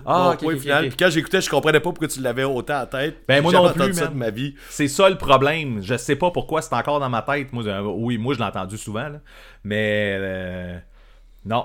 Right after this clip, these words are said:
Speaker 1: c'est, c'est non. Puis je la remets pas sur la playlist. Allez chier, man. <laughs> C'est, c'est sûr, je refais
Speaker 2: Ouais.
Speaker 1: pas ça. <laughs>
Speaker 2: On, on
Speaker 1: Va
Speaker 2: passe
Speaker 1: chier,
Speaker 2: ça.
Speaker 1: Annie, va chier.
Speaker 2: Euh,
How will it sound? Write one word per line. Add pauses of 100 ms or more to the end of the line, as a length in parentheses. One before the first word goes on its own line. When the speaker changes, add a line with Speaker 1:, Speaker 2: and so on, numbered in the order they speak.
(140)
Speaker 1:
c'est,
c'est
non.
Puis
je
la
remets
pas
sur
la
playlist.
Allez
chier,
man.
<laughs>
C'est,
c'est
sûr,
je
refais
Speaker 2:
Ouais.
Speaker 1:
pas
ça.
<laughs> (1300)
Speaker 2:
On, (160)
on
Speaker 1:
Va
Speaker 2:
passe
Speaker 1:
chier,
Speaker 2:
ça.
Speaker 1:
Annie,
va
chier. (120)
Speaker 2:
Euh,